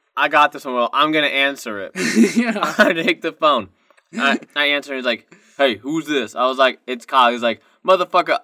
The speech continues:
Speaker 1: I'm
Speaker 2: <laughs>
Speaker 1: Kyle." <laughs>
Speaker 2: Yeah.
Speaker 1: I was,
Speaker 2: And we start, we
Speaker 1: "No."
Speaker 2: start the phone conversation off with me going, "Hello, this is one eight hundred window cleaners.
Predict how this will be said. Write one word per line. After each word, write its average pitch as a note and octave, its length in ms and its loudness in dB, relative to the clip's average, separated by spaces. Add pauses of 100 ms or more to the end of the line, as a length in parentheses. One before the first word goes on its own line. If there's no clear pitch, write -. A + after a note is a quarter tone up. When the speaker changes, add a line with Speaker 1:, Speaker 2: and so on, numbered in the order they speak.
Speaker 1:
I'm F3 320 6
Speaker 2:
<laughs> - 0 -
Speaker 1:
Kyle." - 420 8
<laughs> - 40 -4
Speaker 2:
Yeah. - 240 10
Speaker 1:
I A3 800 8
was, G3+ 120 -12
Speaker 2:
And G#3 160 0
we C4 80 6
start, C#4+ 460 6
we A3+ 80 4
Speaker 1:
"No." B3 60 -2
Speaker 2:
start C4 240 0
the B3 100 -2
phone G3 200 -2
conversation D#3+ 600 -4
off A#2+ 240 -10 (240)
with D3+ 240 -6
me E3+ 320 -10
going, C#3+ 520 -6 (600)
"Hello, G3+ 500 2
this G3 240 -4
is E3+ 100 -14
one E3 160 -6
eight D#3+ 80 -8
hundred D#3 340 -12
window A3 300 -4
cleaners. F#3+ 720 -8